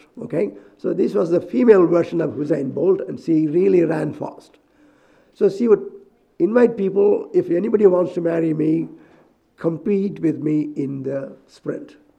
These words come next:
When they're running, she will throw three things, one after the other.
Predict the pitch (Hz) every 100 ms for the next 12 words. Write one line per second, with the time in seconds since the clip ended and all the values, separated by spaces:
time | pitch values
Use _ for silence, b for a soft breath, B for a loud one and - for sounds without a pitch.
0 | b b b b b b _ - 202 269
1 | 233 190 180 175 247 190 185 170 - -
2 | 202 185 165 - 202 247 202 185 185 -
3 | - 202 196 165 131 123 - _ - -
4 | 160 165 160 147 139 135 139